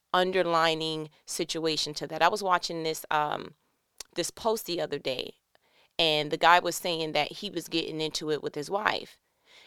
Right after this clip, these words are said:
And when he got into it with her, she was on the phone and she turned her back toward him. Actually, it was Willie Moore Junior.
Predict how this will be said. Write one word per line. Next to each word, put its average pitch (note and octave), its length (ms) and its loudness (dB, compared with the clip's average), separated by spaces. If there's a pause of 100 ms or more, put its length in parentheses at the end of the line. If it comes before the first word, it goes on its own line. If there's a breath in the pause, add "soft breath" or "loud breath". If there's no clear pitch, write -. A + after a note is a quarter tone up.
(140)
And D#3 480 4
when D#3+ 180 -6
he D#3+ 140 -8
got E3 200 6
into A#3+ 360 0
it F#3+ 100 0
with E3 120 0
her, E3 120 2
she - 160 -2
was E3 220 -6
on D#3 160 -2
the D#3 60 -6
phone F#3 520 0
and D#3 80 -4
she - 160 -2
turned D#3+ 560 -4 (120)
her D#3 120 -4
back E3+ 380 -2
toward D3 240 -6
him. C#3 260 -8
Actually, F3+ 360 0
it C#3+ 40 -4
was D3+ 160 -2
Willie F3+ 260 -2
Moore F3 220 2
Junior. D3 500 -6